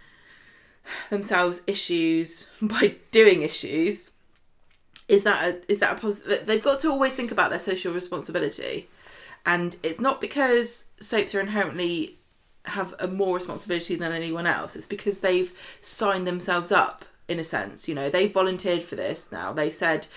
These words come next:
"We want to be the place that you come to for life advice." And so to have an alcoholic who struggled on camera since the year two thousand and had a liver transplant,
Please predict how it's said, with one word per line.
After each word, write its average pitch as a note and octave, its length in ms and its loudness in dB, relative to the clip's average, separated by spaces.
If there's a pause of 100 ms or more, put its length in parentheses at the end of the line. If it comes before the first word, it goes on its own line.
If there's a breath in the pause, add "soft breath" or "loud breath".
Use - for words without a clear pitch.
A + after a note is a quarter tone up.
(240 loud breath)
"We B3+ 220 4
want A3+ 400 0
to G#3 80 -2
be E3 600 2
the F3 120 -6
place E3+ 340 -2
that - 100 -12
you D#3+ 100 -6
come F3+ 260 -6
to E3 160 -6
for E3 120 -8
life D#3+ 260 -2
advice." - 600 -8 (640 soft breath)
And E3+ 200 -4
so F3 440 4
to G3+ 160 -8
have C4 460 4
an G#3+ 140 0
alcoholic G#3+ 580 -2
who G3 100 -6
struggled E3+ 600 -4 (240)
on F3+ 260 -6
camera D#3 640 -4 (280 soft breath)
since E3+ 320 -6
the F3 140 -2
year E3+ 220 0
two E3+ 180 -6
thousand E3 840 -4 (400 soft breath)
and F3+ 140 -6
had F#3 160 0
a F3+ 60 0
liver E3 200 -2
transplant, D3+ 760 -8